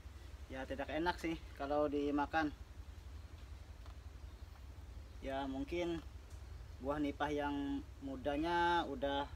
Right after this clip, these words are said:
pada nggak ada di sini. Jadi sisa yang tua-tua aja lagi. Wah,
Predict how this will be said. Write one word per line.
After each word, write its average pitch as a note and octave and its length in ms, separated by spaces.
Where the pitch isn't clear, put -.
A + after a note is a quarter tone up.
pada C3+ 240
nggak C3 220
ada D3+ 200
di D3+ 120
sini. E3 320
Jadi D3 400
sisa C#3 240
yang C#3 240
tua-tua C3+ 560
aja C3 160
lagi. D3+ 320
Wah, C#3 200